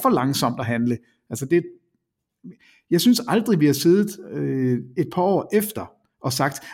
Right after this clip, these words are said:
"Ej, det var godt, de ikke gjorde det." Altså, vi sidder altid og siger, "Hvorfor gjorde de det ikke tidligere?" Og det, det synes jeg også er, er mit ræsonnement med det her. Men jeg forstår det for Philadelphia, det var for sent for Indiana, men nu er det gjort, og, og fair nok. Jeg forstår ikke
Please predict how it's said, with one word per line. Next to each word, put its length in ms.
"Ej, 120
det 140
var 60
godt, 320
de 60
ikke 160
gjorde 300
det." 80
Altså, 140
vi 80
sidder 260
altid 320
og 40
siger, 140
"Hvorfor 320
gjorde 300
de 40
det 60
ikke 140
tidligere?" 440
Og 160
det, 380
det 80
synes 200
jeg 80
også 240
er, 320
er 60
mit 180
ræsonnement 500
med 80
det 180
her. 160
Men 120
jeg 80
forstår 280
det 100
for 80
Philadelphia, 600
det 80
var 60
for 120
sent 320
for 60
Indiana, 400
men 180
nu 220
er 140
det 140
gjort, 320
og, 220
og 100
fair 220
nok. 260
Jeg 140
forstår 520
ikke 320